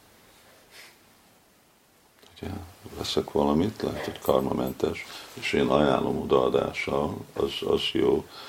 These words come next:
de nem olyan jó, mint amikor én csinálok valamit bhaktival,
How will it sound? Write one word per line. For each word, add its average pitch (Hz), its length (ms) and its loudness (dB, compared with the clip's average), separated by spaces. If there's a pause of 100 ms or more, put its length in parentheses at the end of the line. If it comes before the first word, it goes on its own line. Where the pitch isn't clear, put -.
(220)
de 73 100 4
nem 71 200 4
olyan 69 400 4
jó, 69 280 4
mint 73 260 2
amikor 67 380 4
én 69 260 2 (120)
csinálok 67 500 2
valamit 67 560 0
bhaktival, 71 680 2